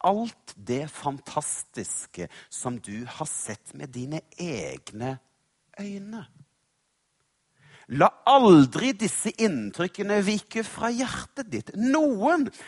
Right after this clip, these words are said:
av ditt livs dager. Fortell dette videre til både barna og barnebarna dine. Hva som står her? Jo, det står her, "Pass på de gode øyeblikkene du har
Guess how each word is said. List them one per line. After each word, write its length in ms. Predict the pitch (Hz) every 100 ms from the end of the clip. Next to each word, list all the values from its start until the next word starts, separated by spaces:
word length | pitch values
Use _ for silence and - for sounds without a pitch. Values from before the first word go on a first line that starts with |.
| - -
av 300 | 165 185 151
ditt 160 | 160 104
livs 300 | 131 - - -
dager. 380 | - - - -
Fortell 400 | 214 - 226 185
dette 240 | 180 202
videre 540 | 220 156 104 156 220 214 - -
til 400 | - 147 160 160
både 320 | 107 104 127
barna 480 | 104 101 113 135 139 -
og 140 | 107
barnebarna 640 | 101 87 71 95 85 76 73
dine. 300 | 69 65 - _ _ _ _ _ _ _ - - -
Hva 160 | 135
som 160 | - 202
står 320 | - 214 220
her? 240 | - - - _ _ _ _ _ _ _ _ _
Jo, 180 | 147 156 - _ _ _ _ _ - - -
det 100 | 170
står 240 | - 185
her, 220 | 156 165 - - - _
"Pass 400 | - 220 - - -
på 400 | - 202 226 233
de 220 | 143 180 170 147
gode 460 | 226 220 135 185 -
øyeblikkene 800 | 185 143 170 190 202 - 160 147
du 140 | 165 151 -
har 240 | 143 170